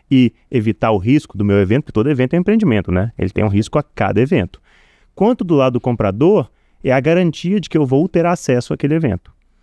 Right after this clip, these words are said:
Então, a proposta de valor do ticket, ela é muito clara, é muito evidente, que é essa reserva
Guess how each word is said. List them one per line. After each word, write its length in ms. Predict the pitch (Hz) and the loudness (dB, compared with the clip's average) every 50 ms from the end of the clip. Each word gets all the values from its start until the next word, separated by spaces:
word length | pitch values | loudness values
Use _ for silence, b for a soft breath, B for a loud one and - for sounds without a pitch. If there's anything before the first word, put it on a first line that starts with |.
| _ _ _ | _ _ _
Então, 100 | - 165 | -6 -4
a 60 | 165 - | -4 -2
proposta 500 | - - 151 - - 214 254 - 277 214 | -2 -4 -4 0 0 0 0 0 0 -2
de 80 | 196 | 0
valor 220 | 165 139 131 131 120 | 2 2 2 2 0
do 100 | 110 92 | 0 -6
ticket, 360 | - - 175 196 - - - | -6 -2 -4 -4 -4 -4 -4
ela 100 | 156 170 | -2 0
é 20 | 165 | 2
muito 220 | 165 175 180 - | 2 0 0 -4
clara, 420 | _ - - 131 135 156 156 131 | _ -6 -2 0 0 0 0 0
é 40 | 117 | 0
muito 200 | 120 135 151 160 | 0 0 2 0
evidente, 600 | 185 175 196 147 127 135 135 135 127 - - - | 0 0 0 0 2 2 2 2 0 -2 -4 -8
que 80 | - 127 | -4 -2
é 20 | 123 | -2
essa 200 | 127 - - 135 | 0 0 -2 0
reserva 760 | 135 151 147 127 107 101 120 127 143 143 143 139 151 160 | 2 2 2 0 0 0 0 0 0 0 -2 -2 -2 -4